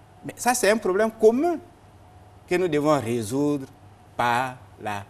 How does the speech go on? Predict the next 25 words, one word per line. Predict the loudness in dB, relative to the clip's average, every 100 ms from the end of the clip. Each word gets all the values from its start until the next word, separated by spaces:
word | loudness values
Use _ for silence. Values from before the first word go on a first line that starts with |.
| -20 -16
coopérative. | -14 -12 -14 -14 -14 -8
Donc, | -6
pour | -2 -2
répondre | 0 0
à | 0
votre | 0 -4
question, | -8 -8 -10 -12 -16 -20 -20 -20 -20 -20 -20 -6
on | 0
a | 0 2
un | -2
problème | 0 -2 0 2 0 0 -12 -20 -20 -20 -20 -20 -20 -20 -12 0
avec | 0 2 2 2 0 -20 -20 -20 -20 -20 -20 -20 -20 -20 -20 -18 -8
les | -6
masses | -2 0 0 0 -10 -12 -18 -20 -20 -20 -20 -20 -20 -16
populaires. | -14 -12 -10 -8 -10 -14 -20 -20 -20 -20
C'est-à-dire, | -18 -10 -8 -6 -6 -6 -8 -12 -18 -20 -20
il | -12
faut | -4 -4 -4
aller | -10 -8 -6
leur | -4 -4 -4 -6 -16 -16 -18 -18 -20 -20 -20 -20 -20 -18
encore | -16 -8 -4 -4 -6 -12 -18 -20 -20 -20 -20 -12
enseigner | -8 -8 -6 -6 -6 -8 -10
ce | -12
que | -12 -12
c'est | -10 -10